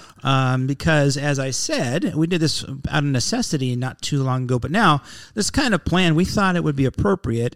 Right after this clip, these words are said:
as this being the last week of two thousand twenty-two, to kind of have a look back, a year in review for our podcast,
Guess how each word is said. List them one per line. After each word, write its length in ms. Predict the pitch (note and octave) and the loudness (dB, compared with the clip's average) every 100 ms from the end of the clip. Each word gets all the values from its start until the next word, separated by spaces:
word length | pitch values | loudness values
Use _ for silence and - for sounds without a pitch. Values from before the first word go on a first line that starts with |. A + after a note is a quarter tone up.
| - | -4
as 400 | A#2 A#2+ A2+ B2 | -2 0 0 0
this 320 | F3+ G#3+ - | 0 0 -6
being 480 | B2 C#3 B2+ C3 B2 | -6 -6 -4 -6 -8
the 140 | G#2+ | -6
last 360 | B2 A#2+ A#2 B2+ | -6 -4 -6 -4
week 360 | A#2+ A#2 - - | -2 -2 -6 -6
of 200 | A2 - | -6 -6
two 140 | D3+ | -6
thousand 300 | C3+ B2+ A#2 | -4 -4 -4
twenty-two, 520 | - C3 B2 - D#3+ - - - - | -4 -4 -4 0 0 0 -8 -20 -8
to 60 | - | 0
kind 160 | B3+ E4 | 2 4
of 60 | |
have 160 | C4 A3 | 4 4
a 40 | |
look 240 | F3 A3 D3 | 2 2 2
back, 260 | F3 A3 | 2 2
a 120 | D#3 | 2
year 200 | C#3 D#3 | 2 6
in 120 | D#3+ D#3 | 6 6
review 260 | C3+ E3 | 6 6
for 240 | - C#3+ C3+ | 6 4 4
our 100 | B2 | 4
podcast, 680 | - G#3 - A#2 D#3+ - | 4 2 0 -2 0 -2